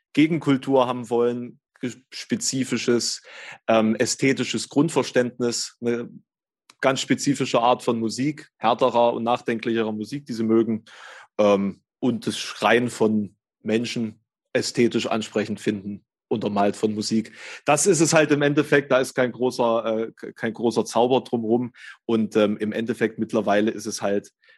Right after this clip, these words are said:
doch schon relativ Nische, wenn wir jetzt über die, die aktuelle Szene sprechen. Da gibt's halt die großen Flaggschiffe, aber der Großteil spielt sich doch in relativ kleinen, äh, Community-Grüppchen ab. Ja,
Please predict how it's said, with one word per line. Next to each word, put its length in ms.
doch 160
schon 260
relativ 480
Nische, 420
wenn 140
wir 80
jetzt 160
über 180
die, 320
die 240
aktuelle 480
Szene 320
sprechen. 480
Da 80
gibt's 200
halt 160
die 60
großen 320
Flaggschiffe, 640
aber 200
der 120
Großteil 520
spielt 280
sich 140
doch 180
in 100
relativ 440
kleinen, 400
äh, 260
Community-Grüppchen 1000
ab. 240
Ja, 240